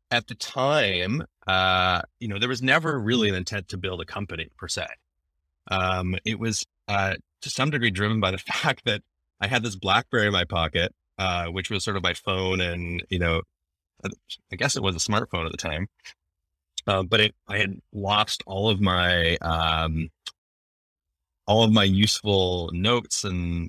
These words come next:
little bits of software that I had in my Palm Pilot. And so my co-founder and I decided we would just sort of build some stuff, um, and see how it went. Um, one of the, one of the first things we actually built was an educational,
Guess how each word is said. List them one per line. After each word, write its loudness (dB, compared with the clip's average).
little 0
bits -2
of -4
software 2
that 2
I -2
had 0
in -2
my -2
Palm 0
Pilot. -2
And 0
so 0
my -2
co-founder -4
and -4
I -2
decided 0
we -6
would -4
just -4
sort -2
of -8
build 0
some 2
stuff, -2
um, 0
and 0
see 2
how 4
it 0
went. 0
Um, 0
one 2
of 4
the, 4
one 0
of 2
the -4
first 2
things 2
we 4
actually 0
built -4
was 0
an -2
educational, 0